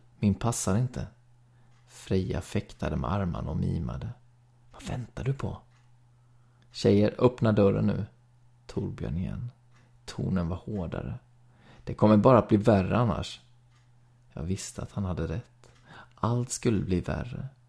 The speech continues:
Lärarna hade ju sett oss och de visste att vi hade varit i förrådet.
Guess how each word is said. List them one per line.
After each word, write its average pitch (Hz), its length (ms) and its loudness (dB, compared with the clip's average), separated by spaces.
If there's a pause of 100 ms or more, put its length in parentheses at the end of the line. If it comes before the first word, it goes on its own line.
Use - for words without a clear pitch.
(340)
Lärarna 98 680 2
hade 98 200 -2
ju 104 120 0
sett - 520 -8
oss - 420 -12
och - 340 -4
de 90 140 4
visste 135 400 -4
att 92 140 -6
vi 98 260 -2
hade 92 180 -4
varit 92 320 -4
i 139 40 -10
förrådet. 131 560 -6